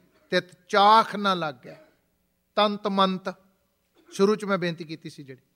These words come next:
ਜਮ ਨੇੜੇ ਨਹੀਂ ਆ ਸਕਦਾ, ਕਿਸੇ ਦੇ ਤੰਤਰ ਮੰਤਰ ਤੇਰੇ ਤੇ ਕੀ ਅਸਰ ਕਰਨਗੇ? ਤੇਰੇ ਕੋਲ ਗੁਰੂ ਦੀ ਬਾਣੀ, ਗੁਰੂ ਦਾ ਸ਼ਬਦ ਹੈ,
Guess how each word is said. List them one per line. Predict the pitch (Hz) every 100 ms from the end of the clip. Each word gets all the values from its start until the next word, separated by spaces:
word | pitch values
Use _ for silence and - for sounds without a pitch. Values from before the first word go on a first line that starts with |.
| _ _ _ _ _ 143
ਜਮ | 123 226 277
ਨੇੜੇ | 294 277 269 269
ਨਹੀਂ | 269
ਆ | 247
ਸਕਦਾ, | 240 240 240 285
ਕਿਸੇ | 277 240 254
ਦੇ | 247
ਤੰਤਰ | 247 233 226 247
ਮੰਤਰ | 240 220 226
ਤੇਰੇ | 190 208 190
ਤੇ | 185 180
ਕੀ | - 170
ਅਸਰ | 151 151
ਕਰਨਗੇ? | 147 131 127 120 _ _ _ _ _ _ _ _ _ _ _ _ _ _ _
ਤੇਰੇ | 139 151 175
ਕੋਲ | 185 202
ਗੁਰੂ | 170 180 185
ਦੀ | 208
ਬਾਣੀ, | 180 175 190
ਗੁਰੂ | 170 175
ਦਾ | 185 214
ਸ਼ਬਦ | - 175 214
ਹੈ, | 233 254 262 160 - _